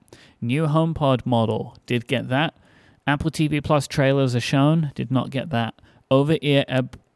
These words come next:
over-ear AirPods are offered with multiple material options, did not get that.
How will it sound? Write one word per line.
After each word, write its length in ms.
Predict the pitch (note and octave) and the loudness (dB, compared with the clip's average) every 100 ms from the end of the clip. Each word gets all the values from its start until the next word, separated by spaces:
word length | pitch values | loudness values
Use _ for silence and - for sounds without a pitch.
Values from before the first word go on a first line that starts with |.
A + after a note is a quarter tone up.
| _ - | _ -2
over-ear 720 | D3 D#3+ F3+ - C#3+ D3 D3+ - | 2 4 2 0 0 2 2 0
AirPods 580 | C3 B2+ - A#2+ A#2+ A#2+ | 0 0 0 0 0 -2
are 80 | A#2+ | -4
offered 360 | B2+ A#2 B2+ A#2+ | -2 -2 -2 -4
with 120 | A#2 | -2
multiple 480 | B2 B2 B2 - B2+ | 0 2 0 -6 -4
material 560 | A#2+ - B2 A2+ - - | -4 -4 -4 -4 -6 -8
options, 560 | - - - - - | -12 -10 -10 -10 -12
did 200 | - F3+ | -12 -8
not 280 | - - - | -6 -6 -10
get 140 | - - | -16 -14
that. 340 | C2 - - | -14 -16 -20